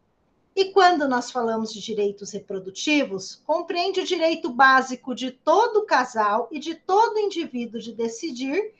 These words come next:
livre e responsavelmente, sobre o número, o espaçamento e a oportunidade de ter filhos e de ter a informação e os meios assim o fazer, gozando do mais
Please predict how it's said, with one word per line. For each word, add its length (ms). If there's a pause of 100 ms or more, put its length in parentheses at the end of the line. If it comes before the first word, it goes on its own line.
(300)
livre 640
e 120
responsavelmente, 1200
sobre 360
o 80
número, 480
o 40
espaçamento 840
e 60
a 20
oportunidade 800
de 160
ter 380
filhos 680 (500)
e 100
de 180
ter 160
a 60
informação 1120
e 120
os 180
meios 440
assim 380
o 60
fazer, 640
gozando 480
do 160
mais 480